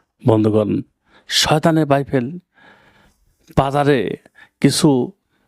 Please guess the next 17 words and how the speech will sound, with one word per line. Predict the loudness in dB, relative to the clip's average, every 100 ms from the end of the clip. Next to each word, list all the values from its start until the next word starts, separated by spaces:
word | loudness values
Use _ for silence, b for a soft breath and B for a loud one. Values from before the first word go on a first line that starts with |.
| _
প্রতারক | -2 0 0 0 -6 -8 _ _ _ _ B B B B B B B B
আমার | 2 2 2
কাছে | 0 -2 2 2
নিয়ে | 4 2 2 -2 -8 _ _
ওরা | 0 0 0 -4 -10 _
বিক্রি | -4 -4 -4 -6
করতেছে | -4 -4 -6 -2 -4 -2
কপি | -2 -2 -2
বানায়। | -2 -2 -4 -10 -12 -20 _ _ _ _ b b b b b b b b -4 -2
জাল | 0 0 0
টাকা | 0 0 0
আর | 0
অরিজিনাল | 0 0 0 0 0
টাকা | -2 -4
দেখতে | -2 -4 -2 -2
একরকম | 0 -2 -4 -2 -2
হইলেও | 0 0 -2